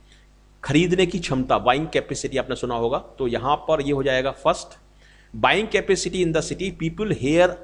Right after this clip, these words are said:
are also quite concerned, people, people जो है वो कंसर्न है, वो लोगों के बारे में चिंतित हैं,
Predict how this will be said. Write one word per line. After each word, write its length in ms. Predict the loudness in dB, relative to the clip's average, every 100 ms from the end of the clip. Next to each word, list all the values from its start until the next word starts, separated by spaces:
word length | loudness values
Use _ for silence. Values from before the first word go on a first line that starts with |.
| 4
are 280 | 6 6 0 -10 -20 _ _ 2
also 500 | 6 6 4 -2 0 0 0
quite 340 | 4 4 2 0
concerned, 680 | -2 -2 0 2 2 0 -8 -14 -20 -20 _ -10
people, 440 | -6 -4 -2 -2 -2 -6 -16 -6
people 260 | -4 -2 2
जो 140 | 4
है 120 | 4
वो 100 | 4
कंसर्न 540 | 4 2 4 4 4 2
है, 240 | -2 -2
वो 120 | 0
लोगों 260 | 2 4 2
के 120 | 2
बारे 240 | 4 4 4
में 400 | 2 0 -2 -4
चिंतित 420 | -4 0 2 0
हैं, 160 | -2